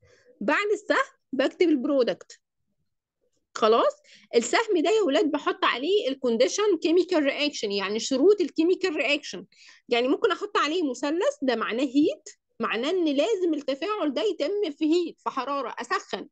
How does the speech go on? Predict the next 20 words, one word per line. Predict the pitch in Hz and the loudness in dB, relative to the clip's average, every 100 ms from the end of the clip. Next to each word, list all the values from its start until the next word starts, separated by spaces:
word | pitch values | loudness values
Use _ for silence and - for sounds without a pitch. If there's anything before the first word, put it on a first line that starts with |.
| _ _ _ - - _ | _ _ _ -20 -20 _
تمام؟ | 247 233 269 508 | -2 0 0 -2
ممكن | 294 311 294 | -6 -2 -4
احط | 311 403 | -2 -2
عليه | 262 311 359 269 | 0 2 0 0
دي | 247 320 | 0 0
اي | - 523 | 0 -2
ال | - 277 554 - | -2 -2 -2 -4
اللي | 214 240 | -6 -2
هي | 262 339 247 | 0 0 -2
اختصار | - 247 294 254 | -10 -6 -4 -4
لكلمه | 262 311 247 | 0 0 0
دايليوشن، | 220 202 214 233 359 - 587 605 _ _ _ _ _ 269 | 0 0 0 -2 -2 -2 -6 -12 _ _ _ _ _ -2
يعني | 254 233 254 | 0 0 0
معناه | 262 247 359 523 466 _ _ _ _ _ _ _ _ _ - - | 0 2 2 0 -4 _ _ _ _ _ _ _ _ _ -10 -4
ان | 254 | -2
الاسيد | 269 359 415 285 | 0 0 -2 -8
اللي | 247 | -8
انا | 302 311 | -8 -8
مستخدماه | 294 - 226 208 240 320 | -4 -2 0 0 0 2
مخفف، | 415 - 403 - 185 - | 0 0 0 0 -6 -6